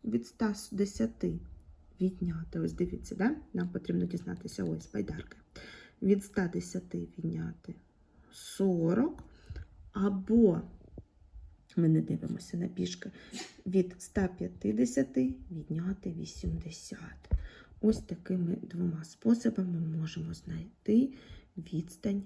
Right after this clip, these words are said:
на байдарках. Отже, третя дія буде,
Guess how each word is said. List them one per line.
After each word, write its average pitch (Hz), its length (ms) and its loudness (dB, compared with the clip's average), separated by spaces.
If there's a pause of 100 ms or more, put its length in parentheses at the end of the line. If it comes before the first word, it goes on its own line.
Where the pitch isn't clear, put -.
(120)
на 160 320 -8 (180)
байдарках. - 920 -12 (1000)
Отже, 180 480 -4 (320)
третя 180 360 -2
дія 233 320 4
буде, 202 340 -2